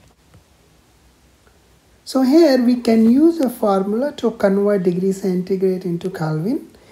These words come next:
and Kelvin into degree centigrade. You can use this formula, degree centigrade equal to, uh, Kelvin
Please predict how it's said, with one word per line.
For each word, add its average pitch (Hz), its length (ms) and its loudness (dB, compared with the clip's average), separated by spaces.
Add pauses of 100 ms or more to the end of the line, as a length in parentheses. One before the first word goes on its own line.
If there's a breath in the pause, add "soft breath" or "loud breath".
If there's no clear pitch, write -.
(160 soft breath)
and 185 280 -2
Kelvin 240 400 2
into 208 300 -2
degree 170 260 -2
centigrade. 175 600 -6 (100)
You 170 160 -4
can 170 280 -4
use 190 300 0
this 185 180 -4
formula, 190 480 -2
degree 185 380 -2
centigrade 190 720 -2
equal 190 480 0
to, 196 420 0 (520 loud breath)
uh, 180 400 -2 (560)
Kelvin 262 600 0